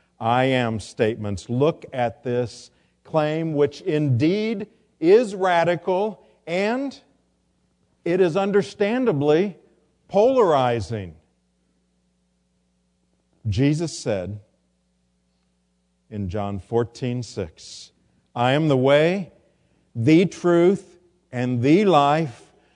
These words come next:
No one comes to the Father except through me." Now, that statement, like all others in Scripture, has a context.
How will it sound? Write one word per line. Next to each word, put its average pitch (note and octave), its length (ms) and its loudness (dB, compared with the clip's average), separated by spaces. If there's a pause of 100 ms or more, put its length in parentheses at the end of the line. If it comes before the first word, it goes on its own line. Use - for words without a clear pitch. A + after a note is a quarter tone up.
(220)
No C#3+ 300 4
one G3+ 260 4
comes C3 360 -2
to A#2 120 -4
the G#2+ 140 -2
Father F#2+ 640 -4 (1000)
except - 680 -8
through B2 260 -2
me." G2 480 -6 (2750)
Now, B2+ 240 -4 (140)
that C#3+ 320 0
statement, C#3+ 800 -2
like C3+ 340 0
all D#3+ 240 4
others E3+ 400 0
in F3 140 -6
Scripture, - 560 0
has D#3 280 2
a E3+ 60 -8
context. E3 1040 -4